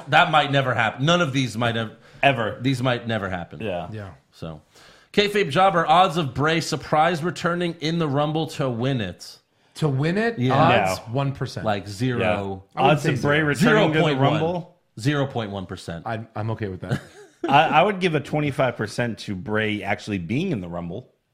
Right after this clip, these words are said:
Speaker 1: I think there's a high possibility he returns to the Rumble.
Speaker 3: To, it'd have to be, like, forty. Like, he's already wrestled, and we all know he's wrestled.
Speaker 1: Yeah.
Speaker 2: Let's settle on forty-two.
Speaker 3: Okay. Any reason why?
Speaker 2: Nope.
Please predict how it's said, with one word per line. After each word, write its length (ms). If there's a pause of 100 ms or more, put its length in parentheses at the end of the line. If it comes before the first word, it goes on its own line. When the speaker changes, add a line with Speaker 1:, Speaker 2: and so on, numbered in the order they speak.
(480)
Speaker 1:
I 60
think 160
there's 180
a 40
high 240
possibility 800
he 100
returns 460
to 80
the 80
Rumble. 560
Speaker 3:
To, 80
it'd 160
have 200
to 80
be, 140
like, 220
forty. 560 (520)
Like, 120
he's 100
already 160
wrestled, 560
and 100
we 120
all 180
know 280
he's 180
wrestled. 160
Speaker 1:
Yeah. 200 (360)
Speaker 2:
Let's 180
settle 220
on 120
forty-two. 640 (800)
Speaker 3:
Okay. 360
Any 180
reason 260
why? 160 (240)
Speaker 2:
Nope. 260